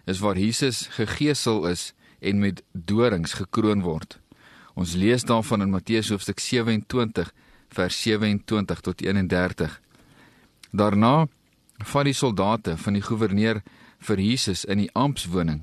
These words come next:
in en bring die hele leerafdeling rondom hom bymekaar. Hulle trek toe sy klere uit en gooi hom 'n pers mantel om.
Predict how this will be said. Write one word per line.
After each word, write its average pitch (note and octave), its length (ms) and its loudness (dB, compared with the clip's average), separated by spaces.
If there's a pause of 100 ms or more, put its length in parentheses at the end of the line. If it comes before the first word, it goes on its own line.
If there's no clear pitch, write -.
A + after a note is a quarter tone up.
in F2+ 240 0 (520)
en G2 180 -2
bring A2+ 240 2
die G#2+ 120 0
hele C3+ 440 2
leerafdeling G2+ 1120 -2
rondom G2+ 460 0
hom G2 200 0
bymekaar. F#2 680 -2 (600)
Hulle G#2+ 160 2
trek C#3+ 300 0
toe D#3 120 -4
sy C3 160 0
klere B2 400 0
uit E2 220 -4
en F2+ 140 -4
gooi A#2+ 260 0
hom A2+ 240 0
'n F#2 100 -4 (100)
pers B2 320 -2
mantel G#2+ 460 0
om. D2 220 -4